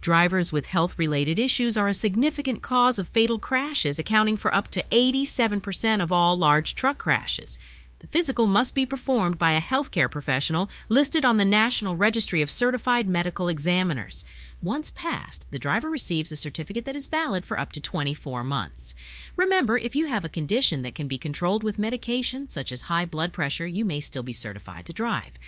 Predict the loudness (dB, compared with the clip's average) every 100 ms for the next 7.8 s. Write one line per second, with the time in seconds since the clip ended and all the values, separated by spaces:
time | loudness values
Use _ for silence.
0 | -18 -18 -4 -2 0 -2 -6 -12 -18 -2
1 | 4 4 4 0 0 -2 -2 -4 -2 -2
2 | -2 0 0 -2 -4 -6 -6 -2 0 0
3 | -4 -6 -10 -12 -14 -16 -20 -20 -20 -18
4 | -2 2 4 4 2 2 2 2 0 -4
5 | -4 -4 -2 -4 -4 -4 -4 -6 -6 -6
6 | -6 -4 -6 -4 -2 -2 -4 -6 -8 -8
7 | -10 -8 -8 -6 -8 -12 -10 -10